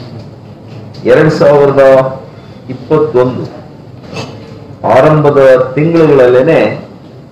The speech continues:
ಇದನ್ನ ತರುವಂತ, ಹೊರ ತರುವಂತ ಪ್ರಯತ್ನ ಎಲ್ಲ ಕೂಡ ನಾವು ಮಾಡ್ತಾ ಇದ್ದೇವೆ. ಭಾರತ ದೇಶದಲ್ಲಿ ಕೂಡ, ಅದರಲ್ಲಿ ಕರ್ನಾಟಕ ರಾಜ್ಯದಲ್ಲಿ ಮೈಸೂರಿನ ಜೆ ಎಸ್ ಎಸ್ ಸಂಸ್ಥೆಯಲ್ಲಿ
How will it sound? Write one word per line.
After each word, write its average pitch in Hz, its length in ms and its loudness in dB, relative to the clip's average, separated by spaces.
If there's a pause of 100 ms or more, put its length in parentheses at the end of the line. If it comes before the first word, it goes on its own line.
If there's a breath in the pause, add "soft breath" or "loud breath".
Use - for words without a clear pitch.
(120)
ಇದನ್ನ 123 320 -2 (360)
ತರುವಂತ, 127 540 0
ಹೊರ 127 640 4
ತರುವಂತ 117 640 -2
ಪ್ರಯತ್ನ - 640 0 (500)
ಎಲ್ಲ 139 320 2
ಕೂಡ 120 220 -4
ನಾವು 101 340 -2
ಮಾಡ್ತಾ 104 280 -2
ಇದ್ದೇವೆ. 92 340 -2 (1400)
ಭಾರತ 165 440 2
ದೇಶದಲ್ಲಿ 143 560 2
ಕೂಡ, 139 220 -2 (840)
ಅದರಲ್ಲಿ 156 400 2
ಕರ್ನಾಟಕ 143 540 0
ರಾಜ್ಯದಲ್ಲಿ 123 800 0
ಮೈಸೂರಿನ 123 680 -2
ಜೆ 117 220 -2
ಎಸ್ 123 280 0
ಎಸ್ - 160 -8
ಸಂಸ್ಥೆಯಲ್ಲಿ 110 720 -4